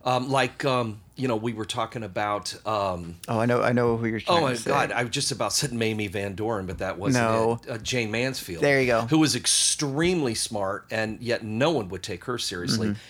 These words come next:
Speaker 1: And I think Marilyn had some of the same
Speaker 2: It's like
Speaker 1: problems.
Speaker 2: the
Speaker 1: I mean,
Speaker 2: curse
Speaker 1: they
Speaker 2: of beauty
Speaker 1: wanted,
Speaker 2: kinda thing?
Speaker 1: they, well, you know, it was a, it was a time period. They both were in that same time period where their popularity came from,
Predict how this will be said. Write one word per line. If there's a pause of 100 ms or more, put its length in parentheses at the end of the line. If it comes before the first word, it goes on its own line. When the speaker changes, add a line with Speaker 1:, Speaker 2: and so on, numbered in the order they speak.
Speaker 1:
And
I
think
Marilyn
had
some
of
the
same
Speaker 2:
It's
like
Speaker 1:
problems.
Speaker 2:
the
Speaker 1:
I
mean,
Speaker 2:
curse
Speaker 1:
they
Speaker 2:
of
beauty
Speaker 1:
wanted,
Speaker 2:
kinda
thing?
Speaker 1:
they,
well,
you
know,
it
was
a,
it
was
a
time
period.
They
both
were
in
that
same
time
period
where
their
popularity
came
from,